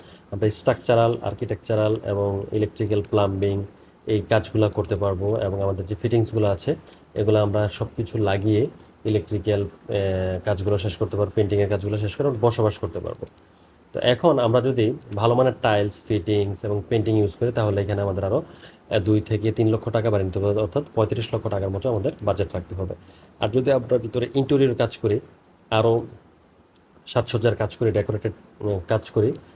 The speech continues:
তাহলে আমাদের বাজেটটা মিনিমাম চল্লিশ লক্ষ টাকা হলে একদম পারফেক্ট একটা বাজেট হবে, যাতে একটি ডুপ্লেক্স বাড়ি যেভাবে সাজানো যায়, ঠিক ওইভাবে আপনারা সাজিয়ে বাড়ির কাজটি শেষ করতে পারবেন।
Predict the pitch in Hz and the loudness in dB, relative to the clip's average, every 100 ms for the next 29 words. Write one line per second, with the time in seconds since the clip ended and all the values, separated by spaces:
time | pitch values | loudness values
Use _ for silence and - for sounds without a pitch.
0 | _ - 110 107 104 104 104 98 95 95 | _ -2 2 4 4 2 0 0 -2 -4
1 | 127 180 - - - - 104 110 117 117 | -4 -4 -10 -20 -20 -8 0 4 4 4
2 | 117 180 - - 139 139 143 151 - 131 | 2 -4 -16 0 2 2 0 -2 0 0
3 | 113 110 107 113 127 107 110 107 117 - | 0 -2 -2 0 0 0 -4 0 -2 -2
4 | 120 113 110 101 92 95 110 151 - - | -4 -2 -2 0 -2 -4 -2 -2 -4 -16
5 | - - 98 101 98 101 98 101 101 90 | -20 -12 -2 -2 0 0 0 0 -4 -4
6 | 104 95 107 107 113 95 92 104 110 104 | -2 0 0 2 2 2 2 2 2 2
7 | 92 104 - 101 101 110 185 - 117 110 | 0 -2 -4 -2 -2 -2 -4 -6 -4 -2
8 | 101 98 90 113 170 - - _ - 107 | 0 -2 -4 -4 -4 -8 -20 _ -2 0
9 | 92 104 98 90 95 - 143 117 - 101 | 2 2 2 -2 -6 -6 -6 -6 -6 -6
10 | - 90 98 | -4 -6 -6